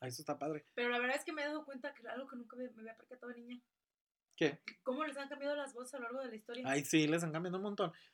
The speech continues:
Speaker 1: A to-, en todas las series, bueno, en muchas, en la mayoría, al menos a uno o dos personajes les han cambiado la
Speaker 2: Ujú.
Speaker 1: voz en toda la serie. Y hay series en donde a todos les han <laughs> cambiado la voz.
Speaker 2: Sí.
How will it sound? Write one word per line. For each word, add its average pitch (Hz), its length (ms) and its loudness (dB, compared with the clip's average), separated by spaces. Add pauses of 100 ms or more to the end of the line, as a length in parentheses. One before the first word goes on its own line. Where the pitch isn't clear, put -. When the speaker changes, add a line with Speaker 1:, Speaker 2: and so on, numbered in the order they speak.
(120)
Speaker 1:
A 160 160 6
to-, 185 80 6
en 165 160 4
todas 233 240 12
las 294 160 10
series, 208 340 12 (160)
bueno, 190 160 8
en 170 140 6
muchas, 202 760 6
en 185 100 2
la 170 80 4
mayoría, 147 600 4 (420)
al 170 140 12
menos 190 260 10
a 190 140 12
uno 240 320 12
o 208 60 10
dos 185 160 10
personajes 190 400 6
les 196 140 12
han 147 180 10
cambiado 170 320 8
la 147 160 8
Speaker 2:
Ujú. 127 100 6
Speaker 1:
voz 127 140 0
en 151 80 -4
toda 151 140 4
la 113 100 0
serie. - 240 -6 (800)
Y 175 200 12
hay 175 160 12
series 196 260 12
en 190 120 6
donde 147 200 8
a 139 120 4
todos 180 300 12
les 180 140 6
han 139 120 -4
<laughs> - 40 -12
cambiado 165 500 8
la 160 160 6
voz. 170 320 0
Speaker 2:
Sí. 214 140 -6